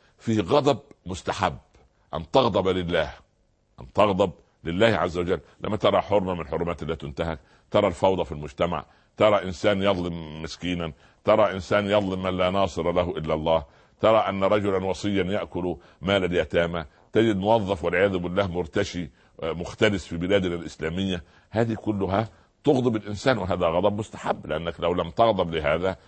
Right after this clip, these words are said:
آه، ت-، ت-، تصير كارثة. أما الغضب من معاملات الناس، أنت من الواجب أن تتحمل الناس، وأن تمتص غضبهم، وألا تثير أيضًا غضبهم. يعني نفرض جدلًا أن، آه،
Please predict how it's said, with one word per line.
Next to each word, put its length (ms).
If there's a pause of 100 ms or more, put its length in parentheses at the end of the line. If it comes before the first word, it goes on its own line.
(260)
آه، 60
ت-، 140
ت-، 300
تصير 320
كارثة. 440 (420)
أما 200
الغضب 520 (100)
من 320 (240)
معاملات 540
الناس، 500 (400)
أنت 300
من 200
الواجب 460 (320)
أن 80
تتحمل 640
الناس، 500 (340)
وأن 220
تمتص 460
غضبهم، 560 (340)
وألا 540
تثير 480
أيضًا 380
غضبهم. 560
يعني 240
نفرض 340
جدلًا 400 (380)
أن، 240
آه، 160